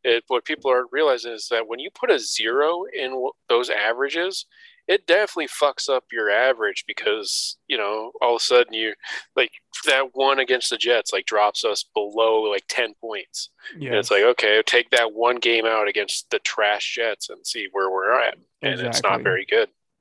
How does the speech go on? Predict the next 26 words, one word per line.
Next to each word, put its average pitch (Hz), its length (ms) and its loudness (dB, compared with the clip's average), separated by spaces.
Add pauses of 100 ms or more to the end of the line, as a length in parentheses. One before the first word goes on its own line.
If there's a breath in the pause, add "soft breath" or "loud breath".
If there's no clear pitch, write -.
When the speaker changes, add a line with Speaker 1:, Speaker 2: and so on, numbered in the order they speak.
(120)
Speaker 2:
Yeah, 131 260 -8
I 135 140 -8
mean, 143 220 -4
there's 160 240 -6 (180)
obviously 151 380 -4
more 143 220 -2
games 143 280 -6
to 139 80 -10
come. 147 480 -14 (720)
The 143 80 -6
Ravens, 147 640 0
I 131 120 -2
expected 139 580 -6
to 139 120 -8
lose 135 240 -2
that 127 200 -2
Speaker 1:
The, 131 800 8
Speaker 2:
game, - 260 -16
but 131 340 -4
the 139 120 -6
Speaker 1:
we've 127 160 2
Speaker 2:
Steelers, 185 160 0
Speaker 1:
got 120 300 6
a - 20 0
Speaker 2:
man. 123 140 -6
Speaker 1:
pretty 113 420 -2